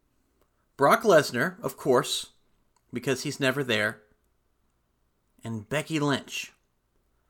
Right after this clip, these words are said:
which makes sense because she couldn't have been around that ring considering what happened, because they just did a,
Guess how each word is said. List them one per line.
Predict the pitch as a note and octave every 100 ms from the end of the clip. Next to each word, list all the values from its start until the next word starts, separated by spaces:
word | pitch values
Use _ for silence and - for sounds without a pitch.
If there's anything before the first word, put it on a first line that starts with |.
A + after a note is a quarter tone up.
| _ _ _ _
which | C3 C3
makes | C#3+ C3+ -
sense | - B3+ F#3+ - - - - _ _ _ _ _ _
because | C3 C3
she | - F3
couldn't | F3+ - A3 D3
have | D#3+ C#3 C3+
been | D#3+ F#3+ C#3+ B2 B2 - _ _ _ _ _ _ _ _ _ _ -
around | B2+ C3 C3
that | B2+ A#2+
ring | A#2+ A#2+ A2+ A2+ A2+ - -
considering | C#3 - D3 C#3+ C#3+
what | C3+
happened, | B3+ D#3+ G2 - _ _ _ _
because | - C3+ B2+
they | A2+
just | A2+ F#3 E3
did | E3+ A#3 A#3 F#3 F3 _ _ _ _ _ _ _
a, | C3+ C3+ B2 -